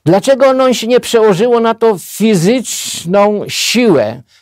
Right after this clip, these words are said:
we wrześniu trzydziestego dziewiątego roku? I to, ten mit polegał na tym,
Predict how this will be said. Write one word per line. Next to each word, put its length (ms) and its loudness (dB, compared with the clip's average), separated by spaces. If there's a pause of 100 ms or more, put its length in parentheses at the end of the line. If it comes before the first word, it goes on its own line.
(140)
we 180 2
wrześniu 400 -2
trzydziestego 580 -2
dziewiątego 680 -6
roku? 300 -14 (1080)
I 60 -4
to, 120 0 (200)
ten 220 0
mit 360 -6 (380)
polegał 500 0
na 200 -4
tym, 360 -16